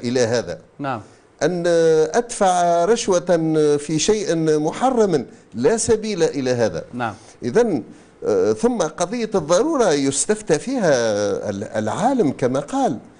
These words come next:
Speaker 1: يعني ما يجيش الإنسان، هيك علاش أنا قلت في بداية حديثي عن الضرورة، قلت الضرورة كل إنسان ينظر لها من زاويته.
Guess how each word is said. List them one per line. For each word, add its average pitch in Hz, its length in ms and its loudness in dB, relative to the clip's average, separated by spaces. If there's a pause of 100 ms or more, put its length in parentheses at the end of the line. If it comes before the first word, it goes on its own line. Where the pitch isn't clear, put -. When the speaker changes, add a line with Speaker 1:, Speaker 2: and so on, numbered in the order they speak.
(280)
Speaker 1:
يعني 135 440 0
ما 80 140 -4
يجيش 262 320 0
الإنسان، 196 520 2
هيك 180 180 0
علاش 220 340 2
أنا 151 120 2
قلت 147 280 0 (280)
في 139 120 2
بداية 151 380 2
حديثي 151 440 0
عن 127 180 0
الضرورة، 139 480 0 (340)
قلت 185 180 0
الضرورة 214 460 2
كل - 220 -2
إنسان 320 440 0
ينظر 262 240 0
لها 240 160 4
من 247 140 0
زاويته. 226 460 0